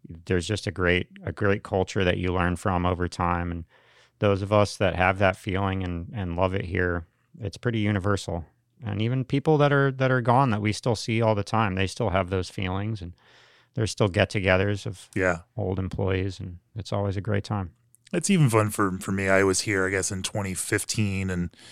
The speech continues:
Speaker 2: former brewmaster Mark Carpenter gave us a tour, and, uh, um, of course, I still have the titanium Anchor keychain,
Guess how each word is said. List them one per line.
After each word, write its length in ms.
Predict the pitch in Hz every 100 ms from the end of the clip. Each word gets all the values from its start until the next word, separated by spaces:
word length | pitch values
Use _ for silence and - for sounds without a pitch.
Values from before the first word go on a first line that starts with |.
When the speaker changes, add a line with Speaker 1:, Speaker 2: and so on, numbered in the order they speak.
| - _ _
Speaker 2:
former 320 | - 113 101
brewmaster 580 | 110 104 98 98 - 98
Mark 220 | 98 107
Carpenter 400 | - 107 107 98
gave 180 | 98 95
us 140 | 90
a 40 | -
tour, 760 | - 110 98 98 98 92 - -
and, 500 | 104 95 95 92 95
uh, 160 | 92 107
um, 100 | 90
of 80 | -
course, 160 | 101
I 60 | 98
still 240 | - 110
have 340 | 104 101 98 95
the 240 | 95 101 - -
titanium 560 | - 95 107 98 98 123
Anchor 360 | 104 98 101
keychain, 640 | - - 107 - 98 92